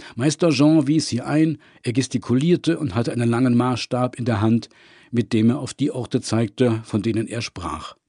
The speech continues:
Während ich ihm zusah, dachte ich, dass Meister Victor mir sicher alles beigebracht hätte, was er wusste. Ich hatte den falschen Lehrherrn.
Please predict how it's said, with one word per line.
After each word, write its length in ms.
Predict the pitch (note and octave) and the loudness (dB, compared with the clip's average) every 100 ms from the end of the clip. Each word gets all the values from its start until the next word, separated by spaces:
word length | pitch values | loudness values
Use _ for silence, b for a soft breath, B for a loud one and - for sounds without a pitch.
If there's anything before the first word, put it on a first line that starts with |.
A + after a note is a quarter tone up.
| _ _ _ _ - | _ _ _ _ -10
Während 360 | G#2 D3 D#3 - | -2 0 0 0
ich 200 | F3 F3 | -4 -2
ihm 140 | D3+ | -4
zusah, 560 | - F#3 A#2 A2 C3 D3 B B - | -4 -2 0 2 2 -2 B B -4
dachte 340 | C3 A#2+ D3+ | -4 -2 -2
ich, 300 | D#3 D3 - b b b | -2 -2 -6 b b b
dass 200 | B2 A#2+ | -6 0
Meister 460 | A#2 B2 C#3 - C#3+ | 2 2 2 0 0
Victor 420 | C3+ - B2 C3 | -2 -2 0 2
mir 140 | C#3 | 2
sicher 320 | A#2 B2 C3+ - | 0 -2 -4 -2
alles 240 | C3 - | -2 -2
beigebracht 600 | A#2 B2 B2 A#2 A2+ - | 0 2 2 2 0 0
hätte, 260 | B2 - G#2+ b b | -2 0 -2 b b
was 200 | A2+ A2+ | -4 -4
er 180 | - B2 | -2 0
wusste. 480 | A2+ G#2 - G#2+ D#2+ _ _ _ - | 2 0 0 -2 -2 _ _ _ -4
Ich 220 | B2+ - | -4 -4
hatte 160 | A#2+ A#2+ | -4 -2
den 160 | A#2 | -2
falschen 420 | G#2+ B2+ B2+ - G2+ | -2 -4 -4 -4 -2
Lehrherrn. 560 | A2 G2+ F#2+ G2+ G2+ | -2 -2 -4 -6 -6